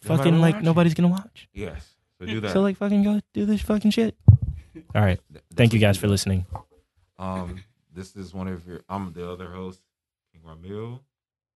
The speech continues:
Speaker 1: Follow me on Instagram and Twitter at King Ramil. Go check out me and Nemo's music reviews on the Dead End channel, The Real Baby Pluto and Baby Pluto review. I think that's the name of the album. And the Playboy Cardi review. And check us out each on some upcoming reviews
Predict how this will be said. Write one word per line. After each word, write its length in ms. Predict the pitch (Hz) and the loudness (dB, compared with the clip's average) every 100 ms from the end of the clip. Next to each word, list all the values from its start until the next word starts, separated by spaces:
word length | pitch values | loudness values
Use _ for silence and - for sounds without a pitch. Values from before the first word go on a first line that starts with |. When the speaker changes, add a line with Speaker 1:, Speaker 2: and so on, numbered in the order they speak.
| _ _ _ | _ _ _
Speaker 1:
Follow 160 | 85 85 | -20 -20
me 120 | 85 | -18
on 100 | 85 | -20
Instagram 380 | - 95 92 87 | -20 -14 -12 -10
and 160 | 92 92 | -10 -10
Twitter 220 | 104 98 | -10 -10
at 200 | 82 - | -12 -16
King 140 | 95 90 | -18 -14
Ramil. 500 | 85 85 90 101 113 _ _ _ _ 90 | -14 -10 -10 -10 -14 _ _ _ _ -20
Go 80 | |
check 200 | 87 95 | -16 -16
out 100 | 92 | -14
me 200 | 90 90 | -12 -10
and 80 | 87 | -10
Nemo's 440 | 90 87 87 85 90 | -12 -12 -12 -12 -14
music 300 | 90 90 92 | -14 -12 -14
reviews 380 | 85 92 95 90 | -14 -10 -10 -12
on 120 | 87 | -16
the 60 | 82 | -14
Dead 160 | 82 90 | -12 -12
End 120 | 85 | -14
channel, 360 | - 90 92 87 | -16 -14 -14 -14
The 120 | 82 | -16
Real 240 | 82 87 | -14 -14
Baby 240 | 87 85 85 - | -14 -18 -20 -20
Pluto 440 | 92 87 92 90 _ _ 85 | -16 -14 -14 -18 _ _ -20
and 220 | 82 73 _ | -20 -20 _
Baby 180 | 87 87 | -18 -18
Pluto 520 | - 90 92 92 95 | -18 -14 -14 -14 -18
review. 540 | 87 82 92 98 104 101 _ | -20 -20 -14 -12 -14 -18 _
I 40 | 71 | _
think 120 | 87 | -20
that's 100 | 87 _ - | -20 _ -16
the 60 | |
name 80 | 107 | -14
of 60 | 98 | -14
the 60 | |
album. 220 | 92 87 90 _ _ _ | -16 -18 -20 _ _ _
And 120 | 87 | -16
the 40 | 78 | -14
Playboy 280 | 98 92 | -12 -12
Cardi 240 | 90 95 95 | -12 -12 -12
review. 420 | 92 90 101 95 | -12 -14 -16 -16
And 140 | 82 - | -20 -20
check 240 | 101 - | -20 -16
us 280 | 95 85 _ _ _ _ _ | -16 -16 _ _ _ _ _
out 180 | 90 90 | -12 -12
each 300 | 117 123 98 - | -8 -10 -10 -16
on 100 | 92 | -18
some 140 | 90 113 | -14 -10
upcoming 440 | 175 - 101 92 | -10 -10 -12 -10
reviews 600 | 85 85 87 87 101 | -12 -14 -14 -14 -16